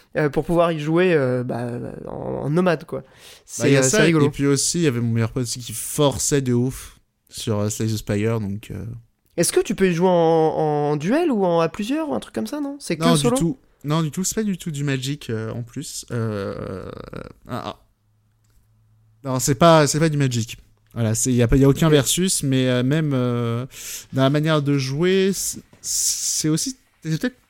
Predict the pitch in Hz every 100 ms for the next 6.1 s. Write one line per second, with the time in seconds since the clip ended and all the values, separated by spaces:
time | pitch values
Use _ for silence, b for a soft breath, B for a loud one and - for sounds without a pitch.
0 | - 202 160 156 - 160 156 160 156 -
1 | 127 127 156 190 156 143 135 143 156 233
2 | 165 127 123 156 190 170 151 147 139 127
3 | 127 113 160 156 123 113 - 101 98 113
4 | B B B _ _ _ _ - 127 120
5 | 117 - - 120 143 185 139 160 - 135
6 | 123